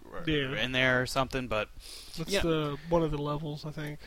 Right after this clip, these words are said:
Speaker 2: So, and, and I think I'm gonna try and take it in as, you know, this is supposed to be like a B horror movie kind of game, and I'm gonna try and go back and beat the rest of it,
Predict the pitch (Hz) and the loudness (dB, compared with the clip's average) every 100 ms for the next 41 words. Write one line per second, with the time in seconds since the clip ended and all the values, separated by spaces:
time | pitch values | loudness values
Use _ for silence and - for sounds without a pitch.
0 | - - 185 127 185 165 156 170 190 220 | -8 2 4 8 8 8 6 10 10 10
1 | 190 180 165 156 - 151 143 131 143 135 | 8 8 6 4 10 12 12 8 6 6
2 | 131 131 123 110 113 113 - 131 135 135 | 6 4 6 6 6 6 0 4 6 6
3 | 139 - - 135 123 - 123 120 120 120 | 4 2 4 4 4 0 0 4 6 6
4 | 117 101 120 120 - 123 117 110 110 107 | 4 0 -2 -2 -2 0 0 0 -2 -4
5 | 107 - 104 98 90 90 92 92 98 104 | -2 -2 -2 -2 -6 -8 -8 -8 -4 -4
6 | 110 117 113 - 120 117 113 113 110 107 | -2 -4 -2 6 8 8 6 2 4 4
7 | 110 107 110 - 107 107 - 101 104 | 4 -2 -6 -4 -2 -2 -2 -6 -6